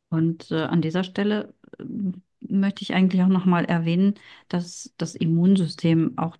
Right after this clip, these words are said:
hier wieder, äh, schon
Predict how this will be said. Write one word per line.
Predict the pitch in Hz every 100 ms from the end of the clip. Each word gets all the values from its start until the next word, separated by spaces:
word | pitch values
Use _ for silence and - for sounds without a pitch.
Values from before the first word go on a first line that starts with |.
| _
hier | - 185 196
wieder, | 180 160 156 151 156 _ _ _ - -
äh, | 156 151 147 147 _
schon | - 175 175